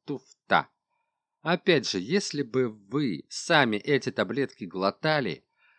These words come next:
да своим левым клиентам из собственных рук скармливали, тогда ещё полбеды.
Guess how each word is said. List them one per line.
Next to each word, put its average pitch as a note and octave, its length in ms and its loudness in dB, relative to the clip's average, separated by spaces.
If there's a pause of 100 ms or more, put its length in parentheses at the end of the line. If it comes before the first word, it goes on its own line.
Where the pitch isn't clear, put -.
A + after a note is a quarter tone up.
(160)
да - 160 -4
своим C#3 540 0
левым A#2+ 380 0
клиентам A#2+ 680 -2
из - 220 -6
собственных A#2+ 800 -6
рук A#2 260 -4
скармливали, G2+ 920 0 (460)
тогда E3+ 320 0
ещё D#3 300 0
полбеды. C3 880 -2